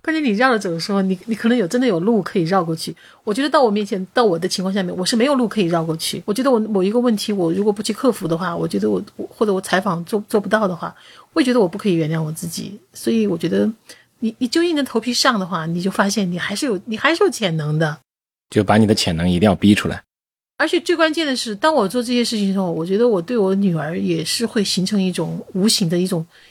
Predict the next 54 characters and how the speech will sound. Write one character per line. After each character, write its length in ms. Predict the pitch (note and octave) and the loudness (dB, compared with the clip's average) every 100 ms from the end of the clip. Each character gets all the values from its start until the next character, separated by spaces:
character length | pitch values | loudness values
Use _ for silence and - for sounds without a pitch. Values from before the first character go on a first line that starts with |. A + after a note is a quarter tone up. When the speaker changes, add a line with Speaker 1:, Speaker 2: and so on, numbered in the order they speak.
| _ | _
Speaker 1:
一 80 | A3+ | -4
种 160 | F#3 | -2
身 320 | E3 - A3+ A3+ | -2 0 2 2
教， 300 | A#3 D#3+ F#3 | 0 0 -4
你 60 | |
知 60 | F3+ | -6
道 100 | D#3 | -6
吧？ 240 | D#3+ - - _ _ _ _ | -8 -10 -18 _ _ _ _
就 120 | G#3+ | -2
是 300 | G3+ F#3 E3+ - _ _ | 0 0 -2 -6 _ _
我 80 | - | -6
觉 80 | G3+ | -2
得， 100 | A3+ G#3 _ | -4 -6 _
我 120 | G3+ | -2
觉 80 | A3 | 0
得 80 | C#4+ | 2
我 160 | A3+ | 2
不 140 | E3 F#3+ | 0 -2
是， 240 | - A3+ - - - | -2 -2 -6 -20 -10
至 80 | - | -2
少 140 | D4+ F#3+ | 2 2
她 160 | - | 0
会， 120 | B3+ G#3+ - | -2 -2 -6
她， 120 | B3+ - | -8 -4
我 100 | - | 0
想 140 | B3+ A#3+ | 2 2
她 100 | A3+ | 0
现 200 | - D#4 | 0 0
在 100 | A3 | 0
可 120 | G3+ | 0
能 160 | F3 - _ - | -2 -4 _ -2
未 140 | B3 | 0
必 120 | G#3 | 2
会 100 | G#3 | 2
意 100 | A#3+ | 2
识 160 | G#3+ - | 0 0
到， 140 | E3 | -4
但 160 | D#3+ B3 | -2 -2
她 80 | B3 | 0
以 80 | F3 | -2
后， 300 | D3+ A#3+ G#3 - - - | 2 2 2 -8 -20 -6
以 80 | F#3 | -4
后 140 | - | 2
也 120 | A3 | 2
许 120 | G3 F#3+ | 2 0
会 180 | E3 | -2
意 80 | E3 | -4
识 80 | D#3+ | -4
到， 80 | D3+ | -6
就 60 | |
是 60 | F#3 | -6
说 140 | - F#3+ | -4 -4
至 140 | C4 | -2
少 240 | A#3 F3 | 0 0